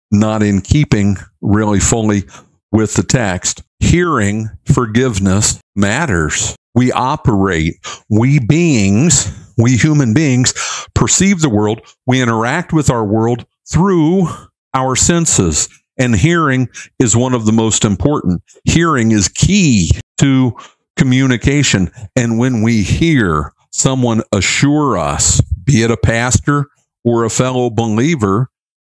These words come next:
"You're forgiven. You're forgiven. Jesus died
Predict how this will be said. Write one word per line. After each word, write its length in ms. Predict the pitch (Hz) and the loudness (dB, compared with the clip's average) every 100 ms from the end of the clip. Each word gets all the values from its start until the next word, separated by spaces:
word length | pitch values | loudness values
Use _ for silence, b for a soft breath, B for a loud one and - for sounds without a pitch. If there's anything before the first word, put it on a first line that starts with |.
| 104 | 0
"You're 240 | 104 170 | 2 2
forgiven. 680 | 160 135 120 170 139 80 - - _ | 0 0 0 0 -2 -4 -8 -18 _
You're 180 | 127 196 | 0 2
forgiven. 540 | - 156 175 165 98 - B B | 0 0 0 0 -4 -6 B B
Jesus 500 | 101 123 170 170 156 | -2 2 2 2 0
died 600 | - 123 135 143 151 143 | 0 -2 -2 -2 0 -2